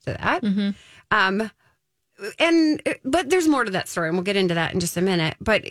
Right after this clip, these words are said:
Speaker 1: that was the typical message that was taught in medical schools and actually in dietetic programs as well, is that calories in versus calories out.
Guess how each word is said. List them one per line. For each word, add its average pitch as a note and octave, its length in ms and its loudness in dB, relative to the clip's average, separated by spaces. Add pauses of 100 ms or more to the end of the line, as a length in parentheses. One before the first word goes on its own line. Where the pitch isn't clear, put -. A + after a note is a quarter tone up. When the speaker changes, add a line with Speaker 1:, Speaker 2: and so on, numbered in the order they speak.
(120)
Speaker 1:
that C#4 220 0
was E4+ 180 0
the C4 100 -4
typical G3 440 -6
message E3 400 -2
that E3 180 -4
was E3+ 200 -6
taught E3 320 -4
in D#3+ 180 0
medical A#3 340 -2
schools G#3+ 640 -2
and A#3 340 0
actually B3 380 -4
in A3+ 80 -2
dietetic F#3+ 520 -2
programs E3 480 -2
as E3+ 140 -6
well, F3+ 300 -2
is E3 140 -2
that E3+ 260 -2
calories F3+ 500 -2
in E3 240 0
versus D#3+ 320 -4
calories D#3+ 520 -2
out. A2 280 -2